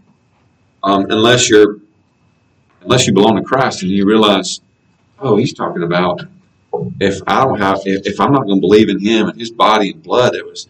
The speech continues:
broken and shed for me," and, and not literally, we do physically eat and drink that in the supper, but it's a testament to what he's done spiritually.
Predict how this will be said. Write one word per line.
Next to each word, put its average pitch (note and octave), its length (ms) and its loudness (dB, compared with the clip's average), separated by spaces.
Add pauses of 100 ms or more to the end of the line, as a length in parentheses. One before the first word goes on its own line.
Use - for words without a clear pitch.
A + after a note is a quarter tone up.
(140)
broken A2+ 320 2
and F#2 100 -6
shed A2+ 320 2
for F#2 100 -8
me," F#2+ 320 -4 (240)
and, - 460 -4 (280)
and G2+ 320 -4
not A#2 200 -2
literally, G2+ 480 4
we A2 160 0
do A#2+ 360 2 (500)
physically A2+ 440 2
eat G#2+ 220 -2
and F#2+ 80 -2
drink A2 340 -2 (160)
that G2 340 -2
in F#2+ 80 -2
the F2+ 60 -6
supper, - 460 0 (200)
but G#2 120 2
it's G#2 140 2
a F2+ 60 -2
testament G#2 520 -2
to F2+ 60 -8
what F#2 220 0
he's F#2+ 160 -4
done G2 200 -2
spiritually. - 680 -6